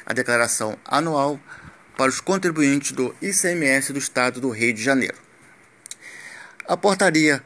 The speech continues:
sucief número um sete cinco de dois mil e vinte dispõe sobre a entrega da declaração de dois mil e vinte referente ao ano base dois mil e dezenove.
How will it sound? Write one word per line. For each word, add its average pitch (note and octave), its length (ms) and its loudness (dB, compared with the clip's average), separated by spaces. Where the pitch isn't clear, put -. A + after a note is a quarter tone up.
sucief C3 1000 2
número B2 360 0
um G3+ 100 -2
sete D#3+ 340 2
cinco A#2+ 360 0
de D#3 100 0
dois C3+ 220 0
mil G#2 120 -4
e F#2 40 -6
vinte B2+ 360 0
dispõe D3 680 -2
sobre D3 580 -2
a C#3 280 2
entrega D#3+ 400 2
da D3 120 2
declaração C#3 560 2
de B2 80 -6
dois B2 200 2
mil A#2 140 0
e A#2 40 -4
vinte B2+ 300 0
referente D3 460 -2
ao D3 60 2
ano D3+ 160 -2
base B2+ 340 2
dois C3 180 -2
mil B2 140 0
e C3+ 60 2
dezenove. C#3+ 560 -2